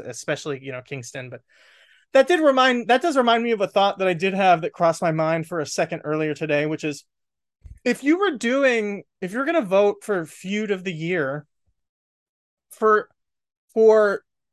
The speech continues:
quantity and,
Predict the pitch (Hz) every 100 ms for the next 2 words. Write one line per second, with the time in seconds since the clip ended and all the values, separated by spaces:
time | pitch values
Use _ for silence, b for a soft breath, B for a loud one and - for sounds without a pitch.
0 | _ - - 226 302 320 285 254 233 220
1 | 247 _ _ _ _ _ _ - 202 220
2 | 226 226